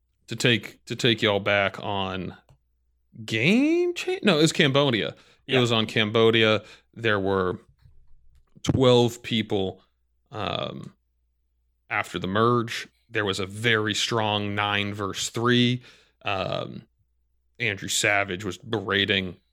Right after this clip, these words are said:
Speaker 1: I believe it was
Speaker 2: <laughs>
Speaker 1: Sierra, Abby Maria,
Speaker 2: Yeah.
Speaker 1: and Kelly Wentworth.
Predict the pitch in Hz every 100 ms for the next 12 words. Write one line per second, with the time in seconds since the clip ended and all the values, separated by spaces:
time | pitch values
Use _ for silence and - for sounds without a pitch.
0 | _ _ 110 104 110 123 113 98 92 -
1 | 220 101 98 95 92 85 - 104 98 104
2 | 101 101 98 92 - 101 92 104 104 104
3 | 95 82